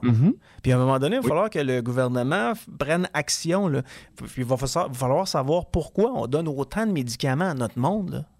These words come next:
Speaker 1: Mais en fait, c'est un peu ce que le rapport fait. Moi, ça fait, euh, ça fait une vingtaine, je faisais le, le bilan justement ce matin, ça, ça fait vingt ans que je parle de cette situation-là.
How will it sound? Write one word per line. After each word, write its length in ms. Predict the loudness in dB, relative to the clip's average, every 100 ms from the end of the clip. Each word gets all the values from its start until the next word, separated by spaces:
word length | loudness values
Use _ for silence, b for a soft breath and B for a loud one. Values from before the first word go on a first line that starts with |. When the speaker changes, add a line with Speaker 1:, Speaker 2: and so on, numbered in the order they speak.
| _ _ _ _ B B B B B
Speaker 1:
Mais 100 | 2
en 60 | 4
fait, 120 | 2
c'est 200 | 2 0
un 80 | 2
peu 160 | 2
ce 100 | 2
que 140 | 2 2
le 60 |
rapport 500 | 2 0 2 0 0
fait. 240 | -2 0 2
Moi, 120 | 2
ça 140 | 0
fait, 320 | 0 2 2
euh, 180 | 4 2
ça 140 | 0 0
fait 140 | 4
une 100 | 4
vingtaine, 340 | 4 4 2
je 80 | 2
faisais 300 | 2 4 4
le, 140 | 4 4
le 140 | 2
bilan 280 | 0 0 0
justement 340 | 0 0 2
ce 120 | 2
matin, 280 | 0 2 2
ça, 380 | 2 2 2 0
ça 140 | -2
fait 120 | 0 2
vingt 320 | 2 2 2
ans 140 | 2
que 180 | 2 -2
je 140 | -2
parle 460 | -4 0 2 2 2
de 80 | -2
cette 180 | -6 -6
situation-là. 800 | -4 0 2 2 2 2 0